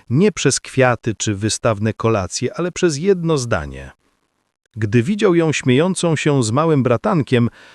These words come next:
powiedział: „To najpiękniejsza wersja ciebie, jaką kiedykolwiek widziałem”. Jedna uwaga, nie narzucająca się, nie proszona, a jednak sprawiająca, że poczuła się wyjątkową w sposób niezwykle rzadki.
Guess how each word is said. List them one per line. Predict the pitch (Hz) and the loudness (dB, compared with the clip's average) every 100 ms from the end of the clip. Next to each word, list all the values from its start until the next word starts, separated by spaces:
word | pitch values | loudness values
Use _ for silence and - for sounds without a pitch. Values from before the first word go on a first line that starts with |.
| - | -6
powiedział: | 127 131 131 127 113 - _ _ _ | 0 2 4 4 2 -6 _ _ _
„To | - 135 | 2 4
najpiękniejsza | 139 143 127 135 123 - 208 196 156 | 4 2 2 0 0 0 -2 2 2
wersja | 143 151 - 135 | 2 0 0 -2
ciebie, | - 208 113 110 | 0 0 2 2
jaką | 123 143 131 | 2 0 0
kiedykolwiek | - 127 123 160 139 135 | 0 0 0 -2 -2 -4
widziałem”. | 123 120 80 65 64 64 _ _ _ _ _ _ _ _ _ _ _ _ _ _ _ - | -4 -4 -6 -8 -14 -20 _ _ _ _ _ _ _ _ _ _ _ _ _ _ _ 0
Jedna | 151 196 208 | 0 2 -2
uwaga, | 202 175 131 78 65 - _ _ _ | 0 0 0 -2 -8 -16 _ _ _
nie | 117 165 | -2 2
narzucająca | 160 139 - 120 131 135 - 135 | 2 0 0 0 2 0 -2 -4
się, | - 131 127 | -4 -6 -2
nie | 123 165 | 0 0
proszona, | - 120 - 95 78 80 - - - - | -2 -4 -4 -6 -6 -10 -16 -20 -14 -4
a | 101 | 0
jednak | 113 185 170 151 | 2 0 0 -4
sprawiająca, | - 131 117 110 135 156 - | -2 0 2 2 2 0 -2
że | 127 135 | -4 -2
poczuła | 127 - 143 | -4 -2 -2
się | 120 127 113 | -2 -2 2
wyjątkową | 120 113 - 135 123 117 | 2 0 -2 -2 -2 -2
w | |
sposób | - - 117 117 - | -4 -6 -4 -4 -2
niezwykle | 107 110 92 101 - 95 | 0 0 -2 -8 -6 -6
rzadki. | 92 90 - - | -2 -4 -6 -16